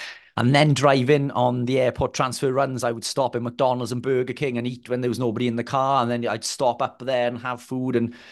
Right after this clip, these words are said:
so I was constantly on the go. So that, that was the start of the problem for me. This is when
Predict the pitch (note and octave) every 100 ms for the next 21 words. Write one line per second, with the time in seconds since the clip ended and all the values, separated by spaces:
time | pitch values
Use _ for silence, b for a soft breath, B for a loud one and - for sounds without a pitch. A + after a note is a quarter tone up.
0 | B B B B - E3+ F#3 F#3 - G3+
1 | F3+ - E3+ C#3+ - - E3+ B2 A#2+ G3+
2 | A3+ - B2+ F3+ F#3+ D#3+ C#3+ D3 - D3+
3 | C3+ C3 B2+ C#3 A2 A#2+ - A#2+ C#3 E3+
4 | C#3+ B2